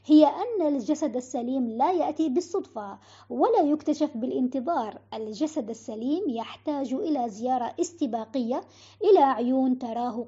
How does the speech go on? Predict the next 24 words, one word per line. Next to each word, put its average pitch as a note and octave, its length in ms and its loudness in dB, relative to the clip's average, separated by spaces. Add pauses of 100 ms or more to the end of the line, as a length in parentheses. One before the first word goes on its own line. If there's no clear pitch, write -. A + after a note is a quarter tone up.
قبل E4+ 260 2
أن E4+ 220 -2 (180)
يشتكي، A3 540 -8 (320)
إلى D#4 260 6
يد B4 160 2 (100)
تمتد D#4+ 520 2
إليه C#4+ 440 0
قبل B3+ 340 -4
أن B3+ 240 -2
يمد B3 480 0
يده C4 760 -2
طلبًا A#3 300 -4
للنجدة. G#3+ 840 -4 (440)
ونحن D#4 480 0
في B3 140 -2
برنامجنا A#3 640 -4
اليوم A3 400 -2 (420)
نخصص F#4 640 -2
هذا D4 480 -2
المساء B3+ 540 -4
الجميل A#3+ 680 -2
لقضية B3+ 540 -2
تخص B3+ 520 -8
كل E4+ 340 0